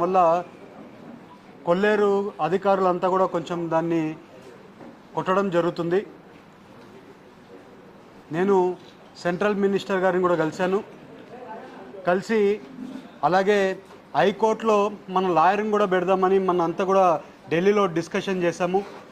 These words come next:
కొల్లేరు గ్రామ అక్కడ ఉండే ప్రజలు కూడా వచ్చారు, నాయకులు వచ్చి ఎలా ఎలా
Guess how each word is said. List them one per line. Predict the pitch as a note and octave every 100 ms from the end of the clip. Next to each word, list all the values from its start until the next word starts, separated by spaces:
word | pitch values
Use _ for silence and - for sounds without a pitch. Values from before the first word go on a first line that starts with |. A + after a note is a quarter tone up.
| - -
కొల్లేరు | - F#3+ G#3 G#3 G3+ F3+ E3 - - - - - -
గ్రామ | D3+ F#3 G3 - - - - - - D#3
అక్కడ | D3+ F#3
ఉండే | G3 G3+ G3+
ప్రజలు | F3+ F3+ G3+
కూడా | G3 F#3
వచ్చారు, | - F#3+ F#3+ G#3+ - - - - - -
నాయకులు | D3+ F3+ F3+ G3+ F#3
వచ్చి | F#3 G#3+ G3 F#3 F3+ - - - - - -
ఎలా | E3 F#3+ G3
ఎలా | F#3+